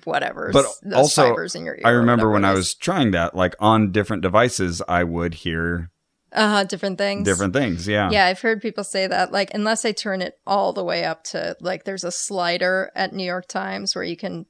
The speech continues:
Speaker 1: like, sort of air it toward Laurel or Yanny.
Speaker 2: Mm-hmm.
Speaker 1: If I turn that all the way to Yanny, I can hear it.
Speaker 2: I found this perfect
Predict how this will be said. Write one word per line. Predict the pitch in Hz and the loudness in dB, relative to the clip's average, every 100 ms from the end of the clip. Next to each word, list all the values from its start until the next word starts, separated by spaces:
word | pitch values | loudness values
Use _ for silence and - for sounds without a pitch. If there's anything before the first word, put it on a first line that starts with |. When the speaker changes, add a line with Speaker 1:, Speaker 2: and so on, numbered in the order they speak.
| _ | _
Speaker 1:
like, | - 208 196 185 175 | -8 -6 0 0 0
sort | - 185 170 | -2 0 0
of | 165 - | -4 -4
air | 196 185 196 | 0 2 2
it | - - | 0 -4
toward | - 185 185 180 175 180 254 202 180 | -6 -4 -4 -2 0 0 -2 -6 -4
Laurel | 208 208 208 202 | -2 0 0 -2
or | 208 | -2
Yanny. | 233 208 208 214 226 226 | -2 -2 -2 -2 -4 -2
Speaker 2:
Mm-hmm. | 117 113 113 120 139 _ | 2 4 4 2 -2 _
Speaker 1:
If | - - | -8 -6
I | |
turn | 220 254 220 | -4 0 0
that | 196 - | 0 2
all | 196 | 2
the | 180 | 2
way | 160 143 | -4 -4
to | |
Yanny, | - - - - | -6 -8 -8 -10
I | 185 | -10
can | 185 | -10
hear | - | -10
it. | - - - - _ _ _ - | -8 -10 -12 -18 _ _ _ -2
Speaker 2:
I | 107 | 2
found | 117 107 | 4 4
this | 98 | 0
perfect | - 113 104 110 95 | 2 2 4 4 4